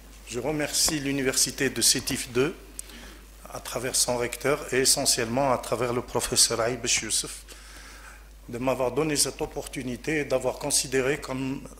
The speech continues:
que ce problème comme étant un problème sérieux et important à prendre en charge dans l'université algérienne.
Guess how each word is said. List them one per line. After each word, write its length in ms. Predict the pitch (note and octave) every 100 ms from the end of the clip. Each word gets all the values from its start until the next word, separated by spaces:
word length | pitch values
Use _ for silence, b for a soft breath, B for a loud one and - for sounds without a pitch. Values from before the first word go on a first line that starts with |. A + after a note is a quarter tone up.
| - - -
que 320 | - B2 B2+ -
ce 160 | - C#3+
problème 520 | - C3+ B2 D#3 D3+
comme 180 | C3+ C3
étant 200 | C3 D3+
un 60 |
problème 420 | B2+ - A#2+ A#2+ G#2
sérieux 460 | C#3+ C3+ B2+ B2
et 60 | C3
important 460 | C#3 C3 - B2+
à 60 | C3
prendre 280 | - C#3 B2
en 100 | A2
charge 400 | - A#2 C3 - B B B B B B -
dans 100 | A#2+
l'université 580 | B2 B2 A2+ - - B2
algérienne. 460 | A2 G#2 F#2+ E2